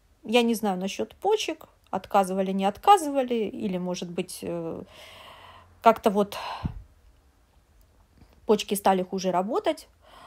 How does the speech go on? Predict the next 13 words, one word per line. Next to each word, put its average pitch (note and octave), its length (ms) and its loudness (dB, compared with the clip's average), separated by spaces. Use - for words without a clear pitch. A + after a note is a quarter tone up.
после B3+ 500 4
того, A#3 260 2
как A3 200 -4
она G#3 200 2
родила. G3+ 520 0
Э, G#3 520 6
не B3+ 180 4
в C#4+ 80 -10
курсе C#4+ 280 0
всех G3 320 -4
вот - 160 -10
этих, E3+ 400 -10
э, E3 300 -6